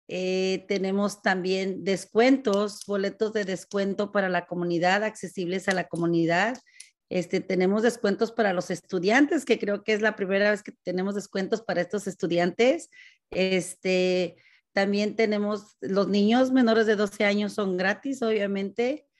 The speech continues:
Este, así que creo que, eh, con esta pequeña recaudación que uno aporta, creo que podemos lograr grandes cambios.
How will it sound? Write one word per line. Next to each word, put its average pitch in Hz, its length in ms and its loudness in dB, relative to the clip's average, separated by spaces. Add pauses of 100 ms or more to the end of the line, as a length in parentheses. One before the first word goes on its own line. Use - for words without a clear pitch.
(280)
Este, 180 1120 -2 (360)
así 180 320 -4
que 214 580 4 (960)
creo 233 500 4
que, 247 340 2
eh, 202 800 2 (160)
con 208 180 0
esta 208 240 2 (520)
pequeña 226 460 2
recaudación 220 920 -2
que 202 320 -2
uno 214 240 -4
aporta, 208 920 -2 (140)
creo 196 360 -4
que 220 120 2
podemos 190 440 -4
lograr 180 300 0
grandes 175 320 -4
cambios. 151 640 -6